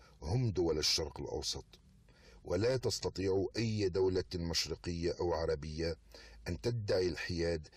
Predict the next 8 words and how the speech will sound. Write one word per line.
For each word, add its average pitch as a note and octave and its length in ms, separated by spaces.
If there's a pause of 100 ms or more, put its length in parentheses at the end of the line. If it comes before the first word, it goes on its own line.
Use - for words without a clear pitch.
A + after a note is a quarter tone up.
(120)
في E2 180
هذه E2 360
الأزمة. D2 480 (800)
فمنذ C3+ 580
زمن G#2 480
بعيد F2 440 (300)
فرض G2 360
الغرب F2 500